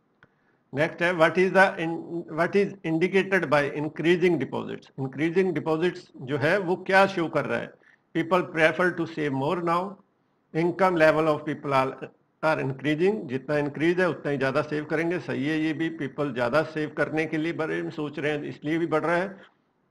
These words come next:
People prefer to keep money in bank account after demonetization। पहले नोटबंदी हुआ, तो बहुत सारे लोगों के पास घर में पैसा था, तो उसको change करवाने का कईयों को मौका नहीं मिला। जब change करवाने गए, तो bank ने पूछा कि ये पैसा कहाँ से है, तो इसलिए अब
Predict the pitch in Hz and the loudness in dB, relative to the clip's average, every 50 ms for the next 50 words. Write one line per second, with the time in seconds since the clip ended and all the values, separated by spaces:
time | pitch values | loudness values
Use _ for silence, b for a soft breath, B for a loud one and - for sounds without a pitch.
0 | - 170 165 165 202 190 165 - - 160 160 156 165 165 151 143 139 - 156 156 | -6 -4 -4 0 0 -2 -2 0 0 2 2 2 2 0 0 -2 -4 -4 -4 -4
1 | 151 139 147 151 151 151 156 147 127 113 143 165 175 170 156 143 143 - 139 139 | -2 -2 -2 -2 0 0 -2 -2 0 0 0 0 0 -2 -6 -8 -8 -4 -4 -4
2 | 147 - 143 139 131 131 - 156 165 170 139 113 131 127 123 123 123 123 127 127 | -4 -2 -2 -2 -4 -4 -4 -6 -6 -6 -6 -6 -8 -6 -6 -6 -6 -6 -6 -8
3 | 127 - 131 123 127 123 127 135 135 - 127 117 110 - - 123 123 131 143 147 | -8 -8 -6 -6 -6 -4 -6 -6 -8 -8 -8 -10 -8 -8 -6 -6 -6 -4 -4 -6
4 | 143 143 - - - 135 135 147 143 - 147 151 156 151 151 156 151 156 175 165 | -6 -8 -12 -12 -10 -8 -6 -6 -6 -4 -4 -4 -2 -2 -2 0 0 0 0 0
5 | 175 147 131 135 139 143 139 151 143 139 143 131 131 127 139 147 139 143 - 151 | -4 -4 -4 -4 -4 -4 -2 -4 -4 -4 -2 -4 -4 -4 -4 -6 -6 -6 -2 -2
6 | 151 151 135 139 127 123 151 156 135 - 143 135 135 139 147 143 - 160 190 202 | -2 0 0 -2 -2 -2 -2 -4 -4 -2 -2 -2 -2 -2 -2 -2 -2 -2 -2 -2
7 | 190 185 160 131 - - 160 - - 156 151 151 143 131 - 135 123 131 123 127 | -4 -6 -8 -8 -8 -10 -10 -8 -6 -6 -6 -6 -6 -6 -6 -6 -4 -4 -4 -2
8 | 143 170 202 202 B B B B B B B B _ _ _ _ - 165 160 160 | -2 -4 -6 -6 B B B B B B B B _ _ _ _ 2 2 2 2
9 | 143 139 143 156 160 147 151 131 131 131 127 - 160 170 175 175 170 170 160 170 | 0 -2 -2 -2 -2 0 0 0 0 -2 -2 0 0 0 2 2 0 2 2 2
10 | 175 165 143 139 120 110 - - 139 143 151 139 - 151 139 139 139 135 139 139 | 2 2 2 -2 -2 -4 -6 -6 -4 -4 -4 -2 -2 -2 0 0 0 0 0 0
11 | 139 135 131 139 123 110 123 127 131 131 139 143 135 131 135 - 156 147 131 143 | -2 -2 -4 -4 -6 -4 -4 -4 -4 -4 -4 -4 -4 -4 -4 -2 -2 -2 -2 -2
12 | 143 135 139 - 135 123 127 143 135 - - 131 113 127 151 156 143 165 151 156 | -4 -4 -4 -2 -2 -2 -2 -2 -4 -2 -2 -2 0 2 0 0 0 0 0 0
13 | 165 160 - 156 135 - - 139 139 147 131 117 117 - | 0 -2 -4 -6 -8 -8 -8 -6 -2 -2 -2 -2 -4 -8